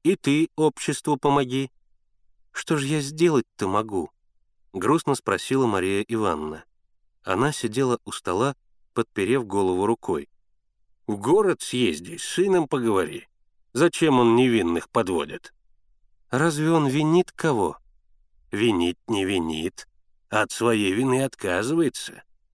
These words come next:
строго и внушительно сказал Ерофеев. "Потому и ищут других. Глядишь, и невинного привлекут.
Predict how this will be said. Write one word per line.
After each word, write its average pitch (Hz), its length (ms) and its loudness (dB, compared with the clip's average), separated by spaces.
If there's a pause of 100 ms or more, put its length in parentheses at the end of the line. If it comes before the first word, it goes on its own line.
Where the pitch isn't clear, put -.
(240)
строго 143 440 0
и 135 60 2
внушительно 117 580 -2
сказал 87 380 -4
Ерофеев. 87 680 -6 (640)
"Потому 135 440 2
и 82 320 -2
ищут 160 380 -4
других. 104 520 0 (580)
Глядишь, 165 500 2
и 104 240 2
невинного 175 640 2
привлекут. 175 680 2